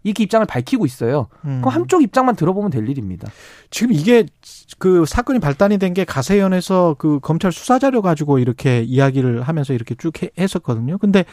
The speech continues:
Speaker 2: 기자들도 사실 검찰 수사 자료를 이렇게 확보하기가 상당히 힘든데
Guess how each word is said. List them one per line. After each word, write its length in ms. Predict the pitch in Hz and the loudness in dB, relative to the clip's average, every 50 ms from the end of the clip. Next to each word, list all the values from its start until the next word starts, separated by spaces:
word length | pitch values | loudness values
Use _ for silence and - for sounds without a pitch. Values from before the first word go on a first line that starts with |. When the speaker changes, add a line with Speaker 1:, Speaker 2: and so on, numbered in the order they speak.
| - - - - - - - - _ _ | -12 -20 -20 -18 -20 -20 -20 -20 _ _
Speaker 2:
기자들도 500 | - - 143 - 208 240 294 277 254 226 | -12 -4 0 2 2 2 2 2 0 0
사실 300 | - 208 214 214 - 214 | 2 2 0 0 -2 -6
검찰 280 | - - 151 160 214 202 | -4 -2 -2 0 0 -2
수사 280 | - - - 277 269 | -2 -2 -2 -2 0
자료를 800 | 277 311 302 294 277 247 214 202 190 180 180 185 196 196 190 170 | 0 0 0 0 2 2 2 2 2 0 0 2 4 4 4 2
이렇게 440 | 139 131 127 - - 151 139 139 131 120 | 2 0 -2 -2 -2 -2 0 0 -2 -4
확보하기가 880 | - - - - - 277 240 214 185 185 185 165 147 147 151 156 147 123 | -8 -12 -10 -4 0 2 2 2 2 0 0 0 2 2 2 2 2 0
상당히 320 | - - 208 254 285 262 | -2 -6 -6 -6 -4 -4
힘든데 1000 | 214 - - - - 285 311 311 320 285 220 147 135 120 113 90 85 113 160 214 | -6 -8 -10 -14 -12 -10 -2 -2 0 0 2 2 2 2 0 -2 -4 -6 -8 -8